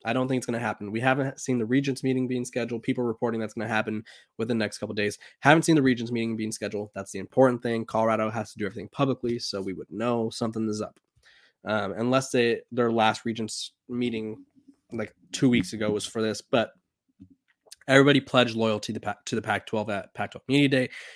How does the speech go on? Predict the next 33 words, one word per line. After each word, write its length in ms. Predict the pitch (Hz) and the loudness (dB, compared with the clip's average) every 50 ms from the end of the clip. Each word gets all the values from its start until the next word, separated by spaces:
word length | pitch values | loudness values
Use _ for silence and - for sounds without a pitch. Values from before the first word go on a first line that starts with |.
| - _ _ - | -20 _ _ -2
And 100 | 120 123 | 0 0
again, 340 | 120 117 123 123 117 104 95 - | 2 4 4 4 4 2 -4 -6
and 80 | 104 101 | -4 -6
I'll 80 | 107 | -4
say 280 | - - - 117 120 120 | -4 -2 0 0 2 0
this 200 | 123 123 - - - - | 0 -4 -6 -10 -10 -8
until, 600 | 110 110 104 - 120 110 107 107 104 98 90 - _ _ _ _ _ _ - | -8 -8 -6 -4 -4 -2 -2 -2 -2 -4 -6 -10 _ _ _ _ _ _ -10
until 460 | 113 110 110 - 135 127 127 120 113 | -8 -6 -2 0 2 4 4 4 2
I'm 160 | 113 113 104 | 2 0 0
blue 160 | 110 110 117 | 0 0 0
in 80 | 113 113 | 0 -2
the 60 | 110 | -4
face. 420 | - - 90 82 - - - - _ - - - - - _ - | -6 -8 -10 -10 -8 -8 -8 -10 _ -18 -20 -20 -20 -20 _ -8
Why 400 | 107 110 110 113 113 113 120 135 | -6 -2 4 6 8 8 8 8
would 160 | 143 151 139 127 | 8 6 4 4
any 180 | 120 123 135 | 2 2 2
program 500 | 135 - 135 127 127 123 127 120 113 107 | 0 2 2 2 2 2 0 -2 0 -2
leave 220 | 104 110 113 117 127 | 0 0 0 0 -2
the 80 | 151 | -6
Pac-twelve 720 | - 135 127 123 127 - - - 123 113 98 92 92 - - - _ _ _ _ _ _ _ _ _ _ _ - - | -4 -2 -2 -2 -4 -4 -4 -2 0 0 0 -2 -6 -10 -14 -20 _ _ _ _ _ _ _ _ _ _ _ -2 0
after 280 | 117 117 - 123 117 | 0 0 2 0 -2
waiting 400 | 117 113 117 113 117 123 127 131 | -2 0 0 0 0 0 0 0
an 80 | 127 120 | -2 -2
entire 600 | 107 107 - - - 123 120 131 139 139 139 135 | -4 -6 -6 -2 0 0 2 4 4 4 4 2
year 480 | 131 131 127 127 117 95 87 92 - _ _ _ _ _ _ _ _ _ _ _ _ _ _ _ _ _ _ - 123 | 2 2 2 2 2 0 -4 -8 -14 _ _ _ _ _ _ _ _ _ _ _ _ _ _ _ _ _ _ -2 0
and 160 | 123 123 120 | 2 2 2
not 240 | 117 110 104 92 - | 2 0 0 -2 -4
see 100 | - 120 | -6 -6
the 80 | 113 | -4
Pac-twelve 340 | 113 110 107 - - 117 113 | -2 -4 -4 -4 -4 -4 -4
media 200 | 113 107 107 104 | -2 -2 -2 -4
rights 220 | 90 85 - - | -6 -6 -10 -14
deal? 180 | - 101 - | -14 -14 -16